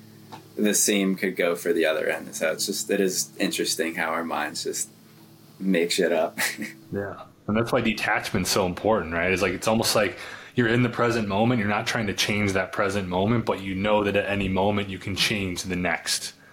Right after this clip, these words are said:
Speaker 2: thing, right? It's like just being fine with what's happening, knowing that, like, with your future actions, you can change, like, what happens in the future almost, which I think is so, is so cool. I think I heard that definition from a book I was reading. They're like, detachment is,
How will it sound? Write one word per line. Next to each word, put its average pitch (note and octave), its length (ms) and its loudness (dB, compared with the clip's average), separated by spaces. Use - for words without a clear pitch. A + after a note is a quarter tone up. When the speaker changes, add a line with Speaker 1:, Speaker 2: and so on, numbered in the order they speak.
Speaker 2:
thing, F2+ 360 0
right? F#2 200 2
It's F#2 140 -2
like F2+ 300 -2
just G2 200 -2
being G#2 220 4
fine A2 460 2
with G#2 160 -2
what's G2 180 2
happening, A#2+ 640 2
knowing G2+ 380 0
that, F#2+ 180 -2
like, - 300 -8
with A2 240 4
your G2+ 120 0
future G#2+ 400 2
actions, C#3 760 0
you G2+ 140 0
can F#2 180 0
change, G2 840 0
like, F2+ 180 0
what F#2 200 2
happens F2 440 -2
in E2 80 -6
the D#2 60 -8
future E2+ 460 -4
almost, D#2 480 -8
which G2 220 2
I G#2 80 4
think G2 180 0
is F#2 120 0
so, F#2 560 4
is F2+ 100 -2
so F#2+ 180 2
cool. A2 140 4
I F2+ 80 4
think D3 140 0
I G#2+ 80 0
heard A2 140 2
that F#2 120 2
definition F#2+ 480 -2
from - 140 -10
a D#2+ 60 -8
book F#2+ 360 -6
I F#2 60 -10
was F2 160 -10
reading. F2 300 -10
They're F#2 120 -12
like, F2+ 200 -10
detachment A2 720 -2
is, F2+ 340 -6